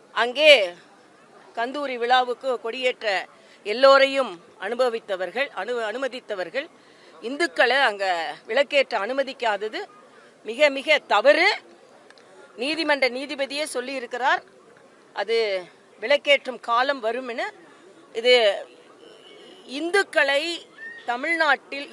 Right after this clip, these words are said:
இரண்டாம் தர குடிமக்களாக பாவித்துதான் முதலமைச்சர் தனது எண்ணத்தை நிறைவேற்றுகிறார்.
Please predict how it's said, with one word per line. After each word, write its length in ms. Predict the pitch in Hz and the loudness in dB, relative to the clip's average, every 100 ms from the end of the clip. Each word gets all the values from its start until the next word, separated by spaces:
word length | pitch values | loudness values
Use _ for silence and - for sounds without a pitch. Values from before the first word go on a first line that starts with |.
| 254 | -2
இரண்டாம் 480 | 311 320 339 349 339 | 0 2 2 2 -2
தர 180 | 294 262 262 | -2 -4 -8
குடிமக்களாக 880 | 269 294 254 - 226 226 233 294 392 - _ _ _ _ _ - - | -10 -6 -6 -4 0 0 0 2 2 0 _ _ _ _ _ -8 2
பாவித்துதான் 840 | 247 302 330 339 - 294 302 381 262 | 6 8 6 2 -6 -4 0 0 -2
முதலமைச்சர் 680 | 247 302 285 - 269 311 - _ _ - - | -2 -2 -2 -6 -4 -4 -6 _ _ -16 -6
தனது 320 | 240 269 277 294 196 170 _ _ - - 208 | -4 -2 0 0 0 -4 _ _ -20 -8 -2
எண்ணத்தை 380 | 254 320 320 285 254 | 2 2 2 0 -2
நிறைவேற்றுகிறார். 760 | 226 262 285 269 226 220 254 330 | -4 -2 0 0 -4 -2 0 0